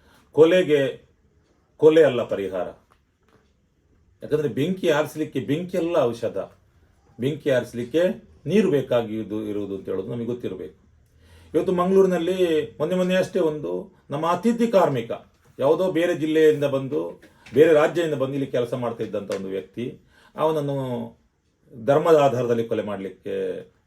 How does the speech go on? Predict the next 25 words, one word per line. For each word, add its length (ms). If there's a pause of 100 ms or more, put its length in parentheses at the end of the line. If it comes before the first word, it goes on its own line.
(200)
ಮಾಡಿದ್ದನ್ನು 340
ನಾವು 160
ಕಾಣ್ತಾ 280
ಇದ್ದೇವೆ. 460 (800)
ಅದರದ, 300 (760)
ಅದರದ್ದೇ 340
ಪ್ರಕ್ರಿಯೆಗಳು 520
ನಡೀತಾ 220
ಇರುವಾಗಲೇ 440
ಈಗ, 100
ಆ, 1200
ಇನ್ನೊಂದು 480
ಕೊಲೆ, 440 (1080)
ಯಾವುದೋ 260
ಒಂದು 340
ಕೊಲೆ 360
ಕೇಸಿನಲ್ಲಿ, 960 (420)
ಕಳೆದ 160
ವರ್ಷದ, 360 (300)
ಮೊದಲಿನ 260
ವರ್ಷದ 600
ಕೊಲೆ 160
ಕೇಸಿನಲ್ಲಿ 680 (200)
ಆರೋಪಿಸಲಾಗಿದ್ದವನನ್ನು 1200
ಕೂಡ 200